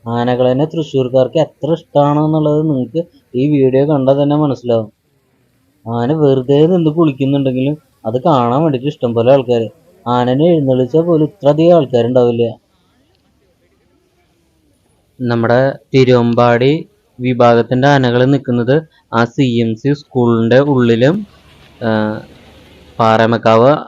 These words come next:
വിഭാഗത്തിന്റെ ആനകൾ നിൽക്കുന്ന അമ്പലത്തിനോട് ചേർന്നിട്ടുള്ള ഗ്രൗണ്ടിലാണ് നിൽക്കുന്നത് കേട്ടോ. ആ, സി എം സി പു-, സ്കൂളിൽ തന്നെയാണ് തോന്നുന്നു. കാരണം ഞാൻ അവിടേക്ക് കേറിയിട്ടില്ല, കാലങ്ങളായിട്ട് അവിടെ തന്നെയാണ് നിൽക്കാറ്.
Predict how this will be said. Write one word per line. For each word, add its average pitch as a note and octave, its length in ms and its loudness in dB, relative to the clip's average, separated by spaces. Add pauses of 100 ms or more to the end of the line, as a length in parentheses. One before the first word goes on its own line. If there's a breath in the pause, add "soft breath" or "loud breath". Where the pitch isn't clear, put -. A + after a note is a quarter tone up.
(520)
വിഭാഗത്തിന്റെ B2+ 580 2
ആനകൾ C3 320 2
നിൽക്കുന്ന C3 320 0
അമ്പലത്തിനോട് A#2+ 840 0
ചേർന്നിട്ടുള്ള C#3 840 2 (140)
ഗ്രൗണ്ടിലാണ് A#2+ 720 2 (380)
നിൽക്കുന്നത് G#2+ 440 -2
കേട്ടോ. G2+ 380 -2 (560)
ആ, G#2+ 200 -2
സി G#2+ 140 -6
എം G#2+ 160 -2
സി B2+ 120 -14
പു-, E3 480 -6
സ്കൂളിൽ C#3+ 320 0
തന്നെയാണ് E3+ 220 0
തോന്നുന്നു. C3+ 400 2
കാരണം A#2 260 2
ഞാൻ A#2+ 160 -2
അവിടേക്ക് D3 360 -2
കേറിയിട്ടില്ല, D3 560 0
കാലങ്ങളായിട്ട് A#2 580 0
അവിടെ C#3 220 2
തന്നെയാണ് E3+ 320 -2
നിൽക്കാറ്. B2 400 -2